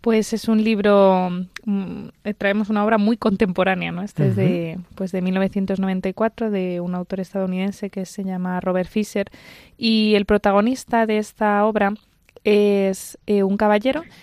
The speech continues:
Speaker 1: que, bueno, pues es muy valiente, él lucha contra todos sus enemigos, salvó a su mujer, era una doncella en apuros y la rescató y luego se casó con ella, todo fenomenal.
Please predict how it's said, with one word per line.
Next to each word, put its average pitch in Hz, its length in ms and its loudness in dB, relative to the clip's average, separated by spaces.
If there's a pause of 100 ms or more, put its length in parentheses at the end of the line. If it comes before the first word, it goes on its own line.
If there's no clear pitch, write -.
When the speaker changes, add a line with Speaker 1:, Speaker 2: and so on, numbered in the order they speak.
(220)
Speaker 1:
que, 208 100 2
bueno, 196 260 0
pues 190 140 -2
es 190 140 -6
muy 190 140 2
valiente, 233 720 2
él 190 460 -4
lucha 190 380 -2
contra 180 460 -8
todos 180 280 -6
sus 190 200 -12
enemigos, 214 580 -4
salvó 180 320 -4
a 180 80 -2
su - 140 -10
mujer, 180 440 -4
era 180 140 -6
una 180 160 -4
doncella 180 400 -4
en 180 80 -6
apuros 196 480 -4
y 190 60 -4
la 180 100 -2
rescató 214 640 -4
y 220 40 -4
luego 196 180 -4
se 202 100 -10
casó - 240 -10
con 190 140 -8
ella, 220 320 -2
todo 202 140 -6
fenomenal. 240 440 -2